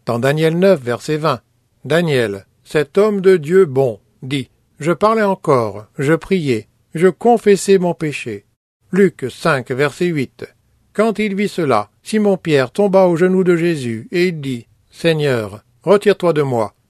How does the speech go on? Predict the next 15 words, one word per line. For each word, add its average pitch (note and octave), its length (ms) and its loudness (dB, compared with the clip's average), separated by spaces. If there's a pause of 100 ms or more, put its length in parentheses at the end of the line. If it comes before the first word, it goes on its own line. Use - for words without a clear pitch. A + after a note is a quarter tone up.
(160)
parce F3+ 160 2
que F3 120 -2
je F3 80 0
suis F3 320 -2
un E3 120 -2
homme D#3+ 160 -2
pécheur. » G2 640 -6 (260)
Luc F#3+ 500 -2
dix-huit. B2 420 -6 (500)
Le D#3+ 200 -2
publicain F#3 640 -2
se E3+ 120 -4
tenait F3+ 280 0
à F3 60 2
distance, A#2 640 -6